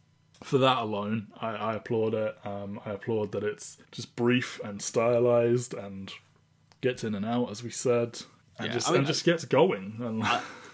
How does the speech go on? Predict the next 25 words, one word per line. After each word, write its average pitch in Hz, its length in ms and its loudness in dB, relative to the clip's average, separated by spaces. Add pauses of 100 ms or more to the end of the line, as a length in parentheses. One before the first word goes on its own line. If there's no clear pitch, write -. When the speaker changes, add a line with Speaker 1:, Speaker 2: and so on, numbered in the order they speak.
(100)
Speaker 2:
I 117 100 -6
think - 260 -4
when 135 220 -4
I 139 100 -2
say 98 400 -4
that 95 200 -12
this 104 200 -6
movie 95 300 -4
doesn't 95 240 -2
quite - 240 -10
go 90 100 -6
far 87 140 -6
enough, 90 160 -8
what 120 280 0
I'm 139 220 2
thinking 113 420 -4
of 92 280 0
is, 90 240 -4
like, 90 340 -4
I 95 120 2
want 98 280 -2
this 101 220 -2
to - 120 -4
look 92 360 -4
like 85 480 -4